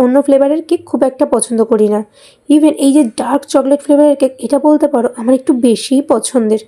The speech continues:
তাই যখন কেকটা কাটিং করছিল, আমি শুধু ওয়েট করছিলাম যে কখন কাটা শেষ হবে আর আমি কেকটাকে খাবো। খুব বেশি আমায় ওয়েট করতে হয়নি, কেক কাটিং করে পাতে দেওয়ার সঙ্গে সঙ্গে আমি নিয়ে নিয়েছি আমার ভাগের কেকটা। আর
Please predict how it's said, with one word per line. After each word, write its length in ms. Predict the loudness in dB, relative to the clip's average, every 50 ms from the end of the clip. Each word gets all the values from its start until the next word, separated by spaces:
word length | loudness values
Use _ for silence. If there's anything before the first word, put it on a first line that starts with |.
| -16 -20 _ -20 -20 -8 -4
তাই 120 | -2 -2 0
যখন 160 | 0 0 -2 0 0 0
কেকটা 280 | -2 -2 -2 -4 -6 -4 -4 -4
কাটিং 280 | -6 -4 -2 0 0 0 0 0
করছিল, 320 | -2 -2 -2 -4 -4 -4 -4 -4 -4 -2 -2
আমি 120 | 0 0 0 0
শুধু 140 | -2 -2 0 2
ওয়েট 200 | 2 0 0 -2 -2 -2 -2
করছিলাম 400 | -2 -2 -2 -4 -4 -4 -4 -4 -8 _ _ -20 -20 _ _
যে 80 | -6 -4 -2 -2
কখন 300 | -4 -4 -4 -2 -2 -2 -2 -2 -6
কাটা 260 | -8 -6 -4 -2 -4 -4 -2
শেষ 160 | -4 -4 -4 -2 0
হবে 160 | 0 0 0 0 -4 -6 -8 -4
আর 80 | -4 -2 -2 0
আমি 160 | 0 0 0 -2 -4 _ -4
কেকটাকে 420 | -2 -2 -2 -4 -6 -4 -2 -4 -4 -4 -4
খাবো। 260 | -4 -4 -2 -2 -4 -6 -6 _ _ _ _ _ _ _ _ _ _ -2
খুব 220 | 0 2 2 0 0 -2 0 0
বেশি 320 | 0 0 0 0 2 2 4 4 4
আমায় 220 | 4 4 4 2 2
ওয়েট 220 | 2 2 2 0 0 0 0
করতে 260 | 0 0 0 -2 0 2 2
হয়নি, 240 | 2 2 2 0 -2 -4 -4 -2
কেক 180 | -2 -2 -2 -4 _ -6
কাটিং 300 | -6 -6 -4 -2 0 0 2 2 2
করে 140 | 2 0 0 0 -2
পাতে 240 | -4 -2 -2 -2 0 0
দেওয়ার 220 | 2 2 2 0 -2 -2
সঙ্গে 280 | -4 -2 0 0 0 0 2 2
সঙ্গে 200 | 2 2 2 0 0 -2 -2 0
আমি 160 | 2 2 2 2
নিয়ে 140 | 2 2 2 2
নিয়েছি 240 | 2 0 0 0 -2 -2 -2 -2
আমার 180 | 0 0 2 0 0 0
ভাগের 240 | 0 0 0 0 0 -2
কেকটা। 360 | -4 -4 -4 -4 -6 -6 -6 -6 -6 _ _ _ -20 -20 -20 -10 -6 -6
আর 80 | -6